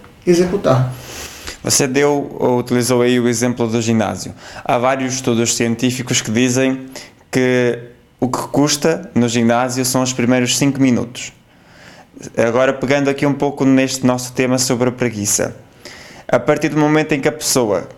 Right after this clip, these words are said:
Speaker 2: tem a consciência e ela entende que, por exemplo, ir ao ginásio, aquilo que ela lhe, aquilo que vai custar é ela ir até lá e começar a fazer os primeiros cinco minutos,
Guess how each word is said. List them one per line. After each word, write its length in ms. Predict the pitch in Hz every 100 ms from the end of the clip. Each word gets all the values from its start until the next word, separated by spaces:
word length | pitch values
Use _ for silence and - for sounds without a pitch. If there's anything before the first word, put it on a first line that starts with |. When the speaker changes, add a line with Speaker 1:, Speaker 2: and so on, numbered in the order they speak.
| _ -
Speaker 2:
tem 200 | 131 127
a 40 |
consciência 800 | 131 139 - 127 113 101 - - -
e 140 | 120
ela 200 | 120 123
entende 500 | 131 131 131 110 92
que, 120 | -
por 180 | - 120
exemplo, 540 | 123 117 123 107 - - - -
ir 140 | 113
ao 120 | 117 127
ginásio, 640 | 123 123 113 107 101 - -
aquilo 360 | 113 - 131
que 80 | 135
ela 160 | 123 120
lhe, 240 | 117 117 117 -
aquilo 320 | 117 139 135
que 100 | 127
vai 160 | 120 120
custar 840 | - 135 - - 117 90 - - _ -
é 80 | 120
ela 200 | 120 123
ir 200 | 123 127
até 240 | 127 123
lá 340 | 113 98 - - - _ -
e 40 |
começar 300 | 120 117 127
a 60 | 127
fazer 240 | 113 117
os 100 | -
primeiros 400 | 110 117 113 -
cinco 220 | 131 123
minutos, 540 | 117 113 127 127 135